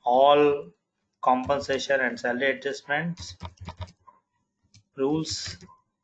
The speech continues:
given here, the sequence is one, it is enabled, and it's going to be calculated in a serial execution fashion. You can alternately define a global context, so rather than defining a context for individual rule,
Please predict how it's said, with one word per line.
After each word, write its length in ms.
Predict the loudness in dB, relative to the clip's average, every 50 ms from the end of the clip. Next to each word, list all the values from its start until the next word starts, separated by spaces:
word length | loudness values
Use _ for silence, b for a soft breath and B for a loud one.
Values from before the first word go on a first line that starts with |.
| _ _ _ -6
given 280 | -2 0 0 2 0 0
here, 460 | 0 2 4 4 4 4 4 0 -4 -8 b b b b b _
the 80 | -14 -10
sequence 600 | -6 -4 -4 -4 -2 0 0 2 2 2 0 -2
is 160 | -2 -2 -2
one, 500 | 2 4 4 4 4 2 -2 -8 -10 -14 _ _ _ _ _ _ _
it 160 | -18 -12 -10 -8
is 100 | -6 -6
enabled, 640 | -4 -2 0 0 2 4 4 4 4 4 2 0 -4 -10 _ _ _ _ _ _ _ _ _ _ _ -8
and 320 | -4 -2 0 0 0 -2 -4
it's 160 | -6 -2 0
going 180 | 0 2 2 2
to 80 | -2
be 60 | -2
calculated 520 | 0 2 2 2 2 4 2 2 2 2 0
in 80 | -2 -2
a 100 | -2 -4
serial 580 | -4 -4 -2 0 0 2 0 0 -2 -4 -6 -10 _ _ _ _ _ _ _ -8 -6
execution 520 | -6 -4 -4 -4 -4 -4 -4 -6 -8 -8
fashion. 380 | -4 -4 -4 -4 -4 -6 -10 -12 _ _ _ _ _ b b b b b b b b b b b b b _ _ _ 0
You 100 | 2 4
can 140 | 4 6
alternately 480 | 6 6 6 6 6 4 4 4 2 2
define 180 | 4 4 4 4
a 80 | 2
global 360 | 4 4 4 6 6 4 4
context, 500 | 4 4 4 4 4 2 0 -2 -2 -2
so 80 | 0 2
rather 240 | 4 6 6 4 4
than 80 | 0
defining 380 | 0 0 0 0 0 0 0 -2
a 100 | -2 -2
context 800 | -2 0 2 2 2 0 -2 -2 0 0 0 -2 -6 -14 -16 -18 _ _ _ _ _ _ _ _ _ _ _ _ _ _ _ _ _ -2
for 120 | -2 -2
individual 460 | -2 -2 -2 -2 0 0 0 0 0
rule, 360 | 2 2 2 2 0 0 -2